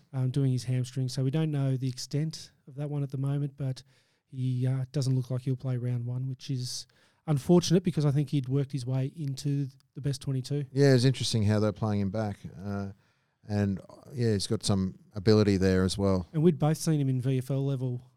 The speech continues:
Speaker 1: a few years ago when he was playing up forward and just, you know, carving them up and causing terror with, um, opposition defenders.
Speaker 2: Yes.
Speaker 1: And it is very interesting to see him going that way. So, Brendo, I don't know if you know what that, um, what that brings us to.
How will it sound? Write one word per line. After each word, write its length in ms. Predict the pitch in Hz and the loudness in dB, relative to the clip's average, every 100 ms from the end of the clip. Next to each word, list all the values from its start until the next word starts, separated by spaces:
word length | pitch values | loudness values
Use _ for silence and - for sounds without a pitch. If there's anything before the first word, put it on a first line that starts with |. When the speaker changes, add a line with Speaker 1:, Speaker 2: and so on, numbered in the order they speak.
| - | -20
Speaker 1:
a 20 | |
few 160 | - 147 | -8 -4
years 220 | 131 131 | -4 -4
ago 200 | 139 131 | -4 -2
when 140 | 127 | -2
he 60 | 127 | -2
was 120 | 123 | -4
playing 320 | - 135 127 | -6 -4 -4
up 120 | 127 127 | -4 -6
forward 400 | - 139 135 127 | -4 -2 -2 -4
and 120 | 123 | -6
just, 460 | 131 120 - - _ _ _ _ _ _ - | -6 -8 -12 -20 _ _ _ _ _ _ -12
you 80 | 127 | -10
know, 60 | 127 | -8
carving 380 | 131 135 131 131 | -4 -2 -2 -2
them 100 | 131 | -2
up 220 | 131 131 | -2 -6
and 160 | 127 127 | -10 -10
causing 500 | - 135 123 127 120 | -6 -4 -4 -4 -6
terror 420 | - - 139 143 123 | -12 -8 -4 -4 -2
with, 160 | 127 - - | -4 -6 -10
um, 140 | 135 | -6
opposition 400 | 143 135 131 127 | -6 -4 -4 -4
defenders. 560 | 127 131 143 143 123 - | -6 -6 -6 -4 -8 -10
Speaker 2:
Yes. 360 | 104 104 87 - | -4 -2 -2 -2
Speaker 1:
And 80 | 147 | 0
it 80 | 143 | 0
is 120 | 143 | -2
very 300 | - 151 147 | 0 0 0
interesting 320 | 135 - 139 | -2 -6 -8
to 60 | - | -6
see 160 | 135 | -6
him 80 | 127 | -6
going 220 | 123 123 | -6 -8
that 180 | 123 123 | -8 -10
way. 220 | 127 117 - _ _ _ _ _ _ _ | -12 -14 -16 _ _ _ _ _ _ _
So, 440 | - 160 151 151 156 - _ _ | -4 0 2 2 0 -6 _ _
Brendo, 400 | 175 190 156 202 - _ _ _ _ _ _ - | -2 0 2 0 -4 _ _ _ _ _ _ -6
I 40 | |
don't 140 | 160 156 | 0 2
know 140 | 151 | 2
if 160 | 139 160 | 0 0
you 60 | |
know 120 | 151 | 0
what 140 | 147 135 | 0 -2
that, 140 | 151 - - | -6 -8 -6
um, 300 | 143 135 127 127 | -2 0 -2 -6
what 120 | 139 | -6
that 160 | 147 147 | -6 -2
brings 180 | 151 | -2
us 100 | 147 - | -2 -4
to. 180 | 190 | -4